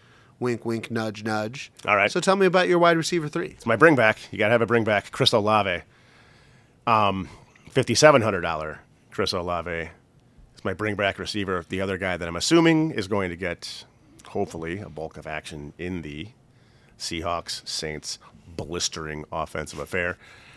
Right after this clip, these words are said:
Speaker 2: <laughs> Uh, Chris Olave second in the N F L in air yards this year,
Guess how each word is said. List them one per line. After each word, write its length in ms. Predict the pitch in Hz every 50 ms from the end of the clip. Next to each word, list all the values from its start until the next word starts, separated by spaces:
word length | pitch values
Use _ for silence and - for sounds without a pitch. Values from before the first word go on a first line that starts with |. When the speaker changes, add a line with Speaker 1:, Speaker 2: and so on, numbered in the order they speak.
| - - - - -
Speaker 2:
<laughs> 80 | 262 - - - 403 - - - - -
Uh, 500 | 123 123 113 110 104 104 101 101 101 104 - - -
Chris 200 | - - 135 117 131
Olave 320 | 123 113 113 113 107 104 95
second 560 | - - - - 139 - - 127 - - - - - - - - -
in 100 | 113 107
the 140 | 110 107 101
N 80 | 101
F 160 | 98 90 -
L 160 | 101 95 90 87
in 100 | 85 82
air 200 | - 92 98 107
yards 460 | 120 123 123 127 131 147 - - - _ _ -
this 220 | 117 117 - -
year, 260 | 127 123 127 127 123